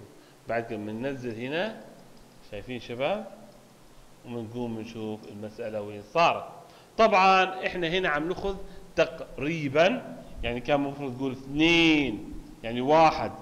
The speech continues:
اثنين، ثلاثة، أربعة، خمسة، ستة، سبعة، ثمانية، تسعة، عشرة، احداشر، اثناعش، ثلاثتاعش، أربعتاعش، خمستاعش، ستاعش، سبعتاعش، ثمانتاعش، تسعتاعش، عشرين، واحد وعشرين، اثنين وعشرين،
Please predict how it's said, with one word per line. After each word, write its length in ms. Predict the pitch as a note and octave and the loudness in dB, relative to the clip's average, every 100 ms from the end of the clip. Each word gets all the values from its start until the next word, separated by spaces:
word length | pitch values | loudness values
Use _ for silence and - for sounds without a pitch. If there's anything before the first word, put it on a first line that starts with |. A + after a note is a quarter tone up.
| - | -16
اثنين، 480 | - C#3+ D3+ C#3 A#2 | -4 0 2 2 0
ثلاثة، 580 | B2+ C3 C#3 C3+ C3 C#3 | 0 4 4 4 -2 0
أربعة، 400 | C#3+ C3 A#2+ - | -2 -2 -4 -2
خمسة، 320 | D3+ C#3+ C3 | -6 -6 -12
ستة، 400 | A#2+ D#3+ - B2+ - - - - | -12 -14 -10 -10 -10 -16 -20 -4
سبعة، 280 | E3+ D3+ C3 | -2 0 0
ثمانية، 460 | C3 D3 D#3 C#3+ C#3 | -2 -2 0 0 -2
تسعة، 540 | D3 E3 D#3 B2+ B2+ | -4 -6 -4 0 2
عشرة، 320 | C3 E3 D3 | 4 2 -2
احداشر، 540 | C3 C#3+ E3 D#3+ D3+ A#2+ - - - - | -6 -2 0 0 -4 -8 -10 -20 -18 -14
اثناعش، 380 | D3 E3+ D#3+ D3+ | -8 -2 0 0
ثلاثتاعش، 480 | D3 D3+ D3 E3+ D3+ | -2 -2 2 0 2
أربعتاعش، 440 | D3+ D3+ D#3 E3+ D#3+ | -2 -2 0 -2 -2
خمستاعش، 560 | E3 D3 - E3 C3+ - - - - - - - | -6 -8 -2 0 0 -4 -14 -18 -18 -20 -20 -10
ستاعش، 440 | - F#3+ F#3+ D#3 D#3 | -4 -2 -2 -2 -2
سبعتاعش، 520 | D3+ D#3 D#3+ F#3 F3 | -2 0 2 0 -2
ثمانتاعش، 640 | D3+ D3+ E3 E3 E3 D#3 | -4 -4 -2 -2 -2 -2
تسعتاعش، 640 | D3+ D#3+ F#3 E3+ D#3+ D3 D3+ | -6 -6 -6 -4 -4 -6 -6
عشرين، 720 | D3 E3+ - G3 A3+ A#3+ - - - - | -4 -6 -4 -2 -2 -2 -8 -16 -16 -2
واحد 520 | F#3+ C4 B3 B3 A#3 | 4 6 6 4 2
وعشرين، 540 | A3+ A#3 - B3 B3 | 2 0 -2 -2 -2
اثنين 500 | G#3+ A#3 A3+ A#3+ A#3+ | -4 -4 2 4 4
وعشرين، 680 | A3+ G3+ G#3+ - A3 A#3 B3 | 2 0 -2 -4 0 2 2